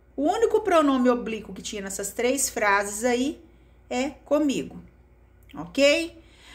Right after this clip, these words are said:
Pessoal, é, espero que tenha ficado mais claro. Percebeu agora por que que a tia fez copiar? Por que que a tia fez, é, essa divisão e eu vou fazer a mesma coisa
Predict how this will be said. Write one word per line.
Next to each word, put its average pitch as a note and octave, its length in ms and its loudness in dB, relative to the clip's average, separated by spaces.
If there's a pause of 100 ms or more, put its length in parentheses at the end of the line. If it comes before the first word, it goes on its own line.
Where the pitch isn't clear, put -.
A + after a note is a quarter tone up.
(100)
Pessoal, C#4+ 720 4
é, A#3+ 240 0
espero C#4 560 4
que - 140 -4
tenha A3+ 280 -2
ficado F3+ 520 -4
mais F3+ 380 -2
claro. F3+ 680 0 (440)
Percebeu A3+ 600 4
agora A3+ 300 4
por A3 160 -4
que C#4 160 0
que C#4 80 -2
a A#3 80 2
tia A3 280 -4
fez G3+ 280 -2
copiar? G#3 1120 2 (460)
Por A#3 240 -2
que C4+ 220 6
que C4+ 120 -2
a A#3 140 4
tia A#3 520 -2
fez, G3 760 -2 (340)
é, G3 540 -2 (760)
essa G3 240 -2
divisão F#3+ 1120 0
e G#3+ 100 -4
eu A3+ 120 2
vou B3 120 4
fazer A#3+ 360 2
a A3 100 6
mesma D#4+ 540 0
coisa B3 920 0